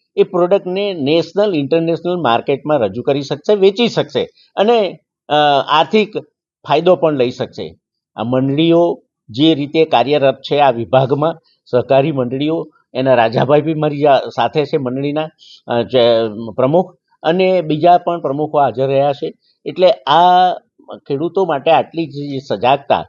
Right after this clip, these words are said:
આ મંડળીઓ રાખે અને આવનારા દિવસોમાં પણ રાખે, તો આ, આ વિભાગની જે કંઈ પ્રોડક્ટ છે, વલસાડી હાફૂસ માટે પણ, પણ આ પ્રયત્નો ચાલુ છે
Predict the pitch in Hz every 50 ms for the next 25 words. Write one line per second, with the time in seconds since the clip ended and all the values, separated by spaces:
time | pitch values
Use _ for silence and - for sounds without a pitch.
0 | _ _ _ - - 123 120 123 127 131 139 147 170 190 190 170 131 110 113 -
1 | - 139 113 85 - - _ _ - 143 160 175 139 117 117 131 156 175 196 196
2 | 185 156 135 143 151 151 - - 156 160 165 160 156 165 165 127 98 107 117 -
3 | 143 117 90 - _ _ _ _ _ 170 160 135 117 110 87 143 160 196 214 208
4 | - 135 127 120 123 117 143 151 165 151 170 170 175 185 180 156 160 160 160 -
5 | 196 190 - - 123 123 131 135 131 - - 90 - _ _ _ _ _ - 110
6 | 113 - - 143 143 151 147 117 98 95 - 156 151 151 147 135 123 117 147 147
7 | 151 156 156 156 156 151 139 147 147 143 135 127 135 143 139 - 160 151 151 123
8 | 117 147 196 196 - - - -